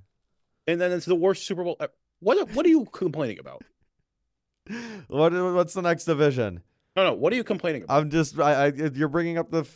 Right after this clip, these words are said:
Speaker 2: the story again, and I told you it's just sports.
Speaker 1: Hey, well, pe-, well, it's a terrible Super Bowl, and I, I, I want competition 'cause the parody is dying.
Speaker 2: Parody's always there. It's one game
Speaker 1: By the way,
Speaker 2: playoff.
Speaker 1: if Ravens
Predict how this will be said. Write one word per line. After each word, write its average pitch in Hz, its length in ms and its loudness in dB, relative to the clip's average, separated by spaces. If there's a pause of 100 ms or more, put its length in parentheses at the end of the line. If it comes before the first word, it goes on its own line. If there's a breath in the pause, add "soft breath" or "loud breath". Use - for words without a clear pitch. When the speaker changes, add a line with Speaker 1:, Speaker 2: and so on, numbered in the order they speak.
(120)
Speaker 2:
the 151 140 0
story 185 440 0
again, 98 320 0
and 98 80 -2
I 107 100 2
told 143 280 2
you 117 100 0
it's 104 180 -4
just 123 120 -10
sports. 143 640 2 (880)
Speaker 1:
Hey, 160 60 -12
well, 175 160 2
pe-, - 380 -10
well, 185 200 2
it's 180 120 -6
a 175 40 -8
terrible 220 400 -2
Super 180 240 -6
Bowl, 131 220 -2
and 151 120 -2
I, 160 220 0
I, 160 240 0
I 165 160 0
want 175 320 -4
competition 175 680 -4 (260 soft breath)
'cause - 140 -2
the 392 100 -2
parody 440 420 2
is 415 200 4
dying. - 720 -2 (640)
Speaker 2:
Parody's 113 380 -6
always 85 240 -4
there. 85 180 -6
It's - 100 -8
one 139 200 -4
game 143 140 0
Speaker 1:
By 175 220 4
the - 60 2
way, 151 140 6
Speaker 2:
playoff. 135 60 -6
Speaker 1:
if 127 100 -10
Ravens 165 180 -12